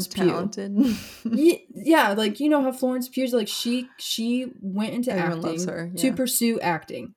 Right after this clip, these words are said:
Speaker 1: Like, that was the thing. She went into acting to pursue acting 'cause she loves acting.
Speaker 2: She's
Speaker 1: Yeah,
Speaker 2: an
Speaker 1: yeah.
Speaker 2: actor.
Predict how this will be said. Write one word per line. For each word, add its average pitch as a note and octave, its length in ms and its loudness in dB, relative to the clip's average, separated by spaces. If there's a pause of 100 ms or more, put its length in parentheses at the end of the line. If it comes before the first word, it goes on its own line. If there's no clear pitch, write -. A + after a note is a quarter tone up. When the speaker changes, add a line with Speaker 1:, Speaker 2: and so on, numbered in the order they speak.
Speaker 1:
Like, E3 180 -2
that G3 180 2
was G3+ 120 0
the F#3 80 0
thing. - 260 -10 (260)
She - 220 -4
went G#3 220 -2
into - 120 -4
acting E3 280 -6
to E3+ 120 -10
pursue F3 380 -2
acting - 480 -12 (160)
'cause D#3+ 100 -14
she - 140 -6
loves D3+ 240 -6
acting. - 360 -16 (1200)
Speaker 2:
She's G3+ 140 4
Speaker 1:
Yeah, F#3 60 4
Speaker 2:
an F#3 80 4
Speaker 1:
yeah. - 120 4
Speaker 2:
actor. F3+ 520 -4